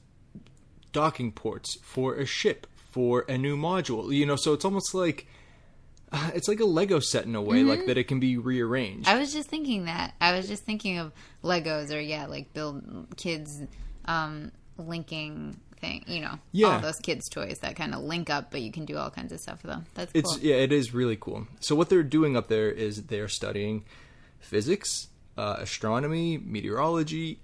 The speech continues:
Speaker 1: astrobiology, which is the study of life that can or may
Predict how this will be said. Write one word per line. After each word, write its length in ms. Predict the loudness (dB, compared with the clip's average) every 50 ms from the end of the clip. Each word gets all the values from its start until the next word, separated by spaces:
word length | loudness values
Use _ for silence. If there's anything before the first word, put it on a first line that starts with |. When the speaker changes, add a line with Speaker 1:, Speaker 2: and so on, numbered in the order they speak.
| -12 -4 -2
Speaker 1:
astrobiology, 1000 | -2 -2 -2 -2 0 0 0 2 2 0 0 2 2 2 2 2 2 2 0 0
which 200 | 0 0 -2 -2
is 320 | -4 -4 -4 -4 -6 -8 -12 -18 -20 -20 -20 -20 -20 -20 -20 -18 -12 -8
the 140 | -6 -6 -4
study 420 | -4 -4 -2 -2 -2 0 2 2
of 240 | 0 0 -2 -6 -4
life 380 | -2 0 0 0 0 -2 -4
that 240 | -6 -6 -6 -6 -8
can 380 | -6 -4 -2 -2 0 0 0 0
or 100 | 0 0
may 480 | 2 2 2 4 2 2 2 0 -4